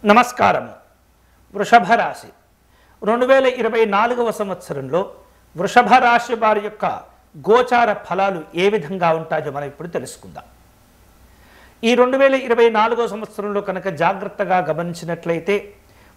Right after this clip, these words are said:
వృషభ రాశి వాళ్లకు ఒత్తిళ్లు పెరిగేటటువంటి సూచనలు అధికంగా కనిపిస్తూ ఉన్నాయి. అంతేకాకుండా, మధ్యకరమైనటువంటి, సాధారణమైనటువంటి ఫలితాలు పొందేటటువంటి అవకాశంగా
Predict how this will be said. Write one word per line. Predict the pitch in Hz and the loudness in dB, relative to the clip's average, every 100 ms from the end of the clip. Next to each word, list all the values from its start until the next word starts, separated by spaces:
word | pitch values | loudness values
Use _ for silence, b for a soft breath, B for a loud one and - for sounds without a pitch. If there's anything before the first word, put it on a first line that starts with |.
| - | -6
వృషభ | 175 208 240 | 0 4 6
రాశి | 240 247 240 | 6 4 2
వాళ్లకు | 233 220 226 220 208 165 185 _ b b 180 | -2 -4 -4 -4 -4 -4 -10 _ b b -6
ఒత్తిళ్లు | 185 208 - 285 277 | -4 -4 -4 -2 -2
పెరిగేటటువంటి | 269 247 226 220 214 208 208 202 | 0 0 2 0 0 -6 -8 -8
సూచనలు | 196 196 190 185 | -2 -4 -4 -4
అధికంగా | 185 165 175 185 175 | -4 -4 -6 -2 -2
కనిపిస్తూ | 170 160 160 151 - 160 | -2 -4 -10 -14 -12 -8
ఉన్నాయి. | 151 156 - - _ _ b b - | -4 -6 -6 -20 _ _ b b -8
అంతేకాకుండా, | 165 202 202 208 202 202 196 214 - - b b b b - | 0 2 4 2 2 -2 0 0 -2 -14 b b b b -4
మధ్యకరమైనటువంటి, | 180 160 240 269 254 240 226 214 - 170 139 | -4 2 2 2 0 0 -4 -8 -12 -14 -10
సాధారణమైనటువంటి | - 175 208 220 240 233 233 226 208 196 175 | -2 0 4 4 4 2 -6 -10 -10 -12 -12
ఫలితాలు | - 175 190 208 202 | -8 -6 0 0 0
పొందేటటువంటి | 185 175 175 165 - 143 | -6 -8 -10 -10 -12 -10
అవకాశంగా | 147 - 139 - 151 208 233 | -8 -8 -10 -6 0 0 0